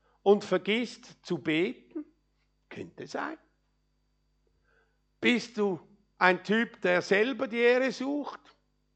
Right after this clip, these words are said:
der bescheiden werden muss? Könnte sein. Bist du ein Typ, der lieber die anderen arbeiten lässt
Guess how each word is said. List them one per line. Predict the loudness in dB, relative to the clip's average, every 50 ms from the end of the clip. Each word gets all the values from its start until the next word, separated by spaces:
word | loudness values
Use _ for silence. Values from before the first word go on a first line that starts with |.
| _ _ _ _ _ _ _ _ _ _ _ -6
der | -6 -6
bescheiden | -6 -8 -10 -6 -4 -2 -2 -2 -2 -2 -6 -8 -8 -6 -4
werden | -2 -2 -4 -4 -6 -10
muss? | -10 -8 -8 -10 -10 -14 -20 -20 -20 _ _ _ _ _ _ _ _ _ _ _
Könnte | -20 -18 -18 -18 -18 _ -14 -12 -8
sein. | -6 -4 -4 -4 -6 -8 -14 _ _ _ _ _ _ _ _ _ _ _ _ _ _ _ _ _ _ _ _ _ _ _ _ _ -2
Bist | -2 -2 -2 -2 -4 0
du | 4
ein | 4 4 4 4 0
Typ, | 0 0 2 2 0 -2 -10 -20 -20 _ _ _ _ _ _ _ _ -2
der | 0 0
lieber | 2 4 2 2 2 0 0
die | -2 -2 -6 -4 0 6 8
anderen | 10 10 10 8 6 4 6 6
arbeiten | 6 8 6 6 4 4 2 2 2 0 -2 -6 -8 -6 -2
lässt | 0 0 0 0 -2 -6 -16 -20 _ _ -20